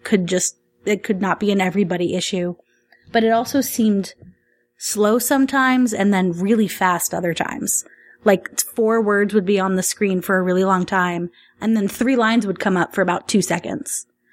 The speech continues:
And that might just be, that could be a C B S All Access issue. Uh, you know, 'cause that's not necessarily a show issue, but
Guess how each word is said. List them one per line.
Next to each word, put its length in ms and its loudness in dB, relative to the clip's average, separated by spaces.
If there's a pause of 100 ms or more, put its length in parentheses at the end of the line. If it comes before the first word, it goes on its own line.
(400)
And 180 2
that 200 0
might 200 0
just 300 0
be, 280 4
that 200 0
could 160 0
be 180 2
a 140 0
C 180 -2
B 140 2
S 200 0
All 140 2
Access 460 -4
issue. 440 -4 (680)
Uh, 60 2
you 100 2
know, 140 2
'cause 140 -2
that's 240 0
not 160 2
necessarily 840 2
a 60 0
show 380 0
issue, 480 -10 (580)
but 280 0